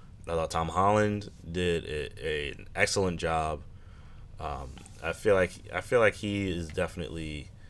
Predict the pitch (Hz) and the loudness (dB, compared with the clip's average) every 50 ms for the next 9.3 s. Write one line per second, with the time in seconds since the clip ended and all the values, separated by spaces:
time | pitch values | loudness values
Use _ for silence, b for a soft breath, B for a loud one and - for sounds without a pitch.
0 | b b b b b - - 60 67 69 64 62 60 52 50 - B B B B | b b b b b -12 -10 -8 -8 -6 -6 -8 -10 -10 -14 -16 B B B B
1 | - - - - - - - - - - - 62 62 60 53 52 - 87 - 135 | -12 -12 -12 -16 -16 -16 -16 -16 -16 -12 -10 -10 -8 -8 -8 -8 -8 2 6 6
2 | 107 90 104 107 92 78 - - 71 - 85 85 - - 57 53 - - 50 50 | 6 8 6 2 2 0 -2 -4 -2 0 0 0 0 -2 -6 -8 -8 -10 -10 -10
3 | 50 50 50 - 50 - - - - - - - - - - - - - - 58 | -10 -10 -10 -12 -12 -14 -14 -14 -14 -16 -16 -18 -18 -18 -18 -18 -16 -14 -12 -10
4 | 57 53 53 53 50 50 - b b b b b b b b b b b - - | -8 -8 -8 -10 -12 -14 -16 b b b b b b b b b b b -12 -10
5 | 52 50 50 50 50 - 95 95 - - - - - - - - - - - - | -10 -8 -8 -10 -12 -12 -14 -14 -14 -16 -16 -14 -14 -14 -14 -14 -14 -16 -18 -18
6 | - - - 57 55 55 65 76 82 85 85 80 80 82 90 92 87 85 82 - | -16 -14 -12 -10 -8 -6 -4 -4 -4 -4 -4 -4 0 2 4 4 4 2 0 -2
7 | 82 78 76 73 78 80 76 71 - 78 78 78 76 73 - - 90 90 87 85 | -4 -6 -6 -4 -4 -2 -4 -4 -4 -6 -6 -6 -6 -8 -6 -2 2 2 2 2
8 | 76 82 82 78 - 78 78 76 - 73 69 - b b b b b b - 78 | 0 -2 -4 -2 -2 -4 -4 -4 -6 -8 -8 -10 b b b b b b -8 -6
9 | 80 80 76 76 73 73 | -4 -4 -4 -6 -8 -8